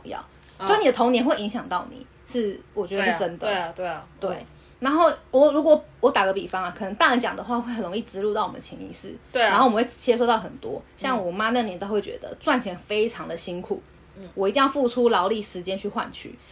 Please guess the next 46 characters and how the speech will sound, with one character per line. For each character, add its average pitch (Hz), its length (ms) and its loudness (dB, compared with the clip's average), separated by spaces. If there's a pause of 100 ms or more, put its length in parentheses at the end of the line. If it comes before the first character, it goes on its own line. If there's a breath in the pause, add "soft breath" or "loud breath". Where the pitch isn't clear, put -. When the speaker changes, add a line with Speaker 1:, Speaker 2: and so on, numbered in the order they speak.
(120 loud breath)
Speaker 2:
对。 - 60 -10
Speaker 1:
所 262 100 8
以 285 60 6
可 262 160 -2
能 185 120 -2
我 170 80 0
们 175 160 -4
这 262 100 4
个 254 60 6
年 185 140 -2
代 214 100 0
会 214 80 -2
觉 190 80 -2
得 180 80 2
说 208 140 -6
，“哦， 208 160 -8
赚 254 160 -2
钱 190 160 -8
真 233 140 -2
的 247 60 2
好 208 160 -2
辛 240 200 -2
苦 240 180 0
哦， 170 240 -2
我 226 140 4
也 220 60 0
要 226 80 2
付 233 160 -4
出 233 140 -4
我 190 100 0
的 180 60 -4
时 170 180 -14
间 185 240 -10
跟 196 120 -6
劳 - 160 -6
力， - 160 -10 (120)
Speaker 2:
嗯。 175 200 -14
Speaker 1:
才 226 160 -2
能 202 80 -2
去 226 140 -6
赚 220 340 -2
这 180 100 -10
个 - 60 -14
钱。” - 260 -12 (140)
Speaker 2:
对。 175 160 -8 (460)
Speaker 1:
对， 196 240 0